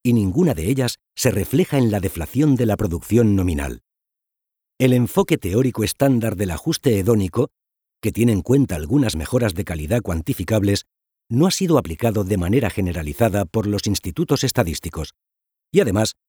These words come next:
se enfrenta a obstáculos tanto prácticos como metodológicos. La búsqueda de métodos de cálculo de deflactores más precisos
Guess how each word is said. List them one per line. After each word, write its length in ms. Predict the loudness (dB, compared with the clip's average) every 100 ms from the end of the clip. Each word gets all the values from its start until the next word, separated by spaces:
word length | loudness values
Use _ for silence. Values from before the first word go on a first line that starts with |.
| _
se 120 | -4 -2
enfrenta 420 | 0 0 2 0
a 20 |
obstáculos 500 | -2 -4 -4 -4 -4
tanto 300 | -2 -2 -2
prácticos 520 | -6 -6 -6 -4 -4 -8 _ _
como 220 | 0 2
metodológicos. 840 | 2 0 0 -2 -4 -8 -16 -16 -20 _ _ _ _ _ _ _ _
La 200 | -2 0
búsqueda 480 | 2 2 2 0 0
de 120 | 0
métodos 420 | -2 -2 0 -2 -4
de 100 | -4
cálculo 440 | -2 -2 -2 -2
de 120 | 0
deflactores 600 | -2 -4 -4 -2 0 0 0
más 160 | -2
precisos 560 | -4 -6 -4 -4 -4